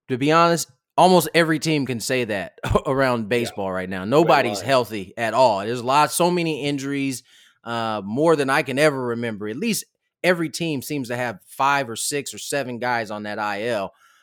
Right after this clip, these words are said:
Speaker 1: um, that, that can make a difference. So, uh, I, I think with the Mets, the thing that you, I walked away from the Padre Mets series, the Padres took the first two, Mets took the last two, is when you get to that front part of the rotation and you're dealing with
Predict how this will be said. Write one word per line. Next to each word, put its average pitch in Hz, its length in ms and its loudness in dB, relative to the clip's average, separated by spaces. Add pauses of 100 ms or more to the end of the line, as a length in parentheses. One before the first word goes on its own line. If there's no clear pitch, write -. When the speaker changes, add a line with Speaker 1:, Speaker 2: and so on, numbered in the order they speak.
(140)
Speaker 1:
um, 107 320 -6
that, 110 280 -6
that 117 160 -4
can 120 100 -6
make 123 160 -2
a 117 60 -10
difference. 101 480 -4
So, 139 320 2 (400)
uh, 131 340 2 (380)
I, 131 180 2
I 160 120 4
think 175 380 -2 (120)
with 139 180 -8
the 120 80 -4
Mets, 175 460 4 (460)
the 120 100 -8
thing 185 300 2
that 165 220 4 (160)
you, 123 320 -10
I 151 140 4
walked 175 340 4
away 151 280 2
from 139 200 -8
the 127 80 -6
Padre 131 600 -2
Mets 120 320 -6
series, 101 360 -8
the 95 60 -16
Padres 139 380 -2
took 143 180 -8
the 127 60 -10
first 127 320 -8
two, 131 100 -12
Mets 123 240 -6
took 120 180 -10
the 101 100 -12
last 110 300 -4
two, 95 220 -10 (640)
is 120 180 -4
when 120 140 -2
you 135 100 -4
get 180 240 4
to 196 120 2
that 175 260 0
front 165 300 -2
part 151 220 4
of 143 80 0
the 143 60 -2
rotation 135 600 -4
and 104 120 -8
you're 120 120 -6
dealing 131 480 -4
with 127 400 -4